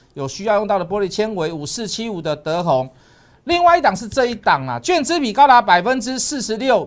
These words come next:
基本面不会比金居还来得差，净值又比它还来得高，第一季赚的比金居还来得多。各位，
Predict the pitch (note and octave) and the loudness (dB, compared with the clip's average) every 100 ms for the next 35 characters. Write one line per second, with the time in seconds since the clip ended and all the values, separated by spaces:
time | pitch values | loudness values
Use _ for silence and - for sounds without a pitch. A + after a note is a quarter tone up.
0 | - - D#4+ C4+ B3 C4+ G3+ C4 F#3 C#3+ | -6 -6 -2 0 2 0 2 0 0 -6
1 | - A#3 A#3 - A3+ F3+ G3 F3 F3 F#3 | -8 -6 -6 -6 -2 2 2 2 2 0
2 | B3+ D#4+ A#3+ F#3+ A3+ A#3+ D3+ F3+ G3+ F3+ | 0 -4 -4 -6 -2 -2 -2 0 2 4
3 | F#3+ D#3 D#3+ F3 F3 D4 C#4 C4+ C4+ A3+ | 4 2 0 -2 -2 -4 -4 -2 -2 -2
4 | G3 C#3 - G3 G3 F#3 F3+ D#3 D3 C#3+ | -4 -6 -8 -8 -6 -2 0 0 -2 -6
5 | D3 D3 G#3+ F#3 | -8 -2 -2 -2